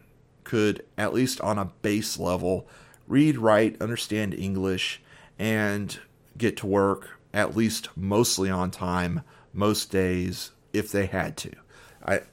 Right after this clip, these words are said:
I think that's kind of a sad statement of our university system in general, but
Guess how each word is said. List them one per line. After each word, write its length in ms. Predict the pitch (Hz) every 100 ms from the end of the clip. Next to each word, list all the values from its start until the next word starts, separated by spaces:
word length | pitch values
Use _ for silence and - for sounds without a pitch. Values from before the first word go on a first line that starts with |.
| - _
I 200 | 107 117
think 320 | 110 139 131
that's 280 | - 113 110
kind 220 | - 127
of 80 | 113
a 60 | 107
sad 400 | - 110 107 95
statement 400 | - 117 101 104
of 80 |
our 100 | 95
university 600 | 101 98 87 95 113 110
system 360 | 101 - - 95
in 80 | 95
general, 480 | 107 156 156 147 - - - _
but 400 | - 120 110 101